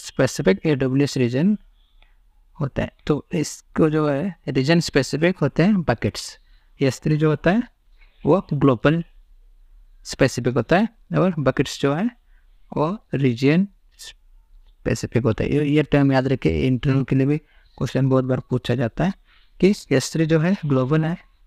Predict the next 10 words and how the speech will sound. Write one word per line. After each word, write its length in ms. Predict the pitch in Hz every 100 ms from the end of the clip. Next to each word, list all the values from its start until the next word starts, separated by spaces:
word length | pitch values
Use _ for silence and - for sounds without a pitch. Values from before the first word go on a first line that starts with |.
| _ _ _ _
स्पेसि-, 320 | - 127 -
अ, 200 | - 127
ग्लोबल, 380 | 127 127 127 135 -
ग्लोबल 320 | 135 127 139
स्पेसिफिक 540 | 135 - 127 - 143 165
है 120 | 180
या 180 | 214 269 - _ - - - _ - _ _ _ -
रीजन 320 | 196 156 135 123
स्पेसिफिक 500 | - 110 139 - -
है। 160 | -